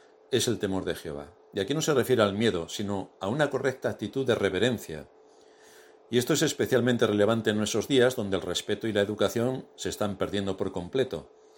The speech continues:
De manera que sí hay una diferencia entre los impíos y los creyentes, aquí también, aquí también. Y con todo esto de fondo, vamos a analizar este aspecto del temor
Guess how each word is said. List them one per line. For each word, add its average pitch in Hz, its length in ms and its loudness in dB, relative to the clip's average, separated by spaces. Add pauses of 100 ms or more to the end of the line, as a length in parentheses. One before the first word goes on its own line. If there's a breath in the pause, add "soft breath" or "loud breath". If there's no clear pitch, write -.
(300 loud breath)
De 107 160 0
manera 113 420 4
que 110 120 0
sí 175 340 4
hay 117 220 6
una 104 160 0
diferencia 98 540 -4
entre 92 220 -4
los 90 200 -4
impíos 107 580 -4 (280 loud breath)
y 117 120 -4
los 101 180 2
creyentes, 104 760 0 (220 loud breath)
aquí 165 360 -2
también, 80 500 -6 (160)
aquí 110 380 0
también. 71 500 -10 (1300)
Y 120 120 -4
con 123 160 2
todo 165 160 2
esto 156 200 0
de 147 100 4
fondo, 147 440 0 (640 loud breath)
vamos 135 300 0
a - 20 4
analizar 117 460 4
este 110 200 0
aspecto 107 400 -4
del 98 200 2
temor 107 440 0